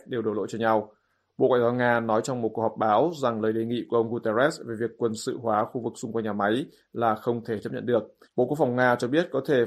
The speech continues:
phải dừng vận hành nhà máy này nếu các cuộc pháo kích vẫn tiếp tục diễn ra. Công ty năng lượng hạt nhân nhà nước Ukraine Energoatom cho biết việc đóng cửa nhà máy sẽ làm tăng nguy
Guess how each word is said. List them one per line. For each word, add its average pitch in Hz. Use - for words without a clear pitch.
phải 110
dừng 110
vận 110
hành 117
nhà 110
máy 113
này 120
nếu 117
các 131
cuộc 127
pháo 110
kích 160
vẫn 117
tiếp 143
tục 123
diễn 120
ra. 120
Công 131
ty 139
năng 127
lượng 127
hạt 120
nhân 123
nhà 117
nước 123
Ukraine 127
Energoatom 123
cho 120
biết 135
việc 120
đóng 117
cửa 151
nhà 113
máy 110
sẽ -
làm 123
tăng 117
nguy 120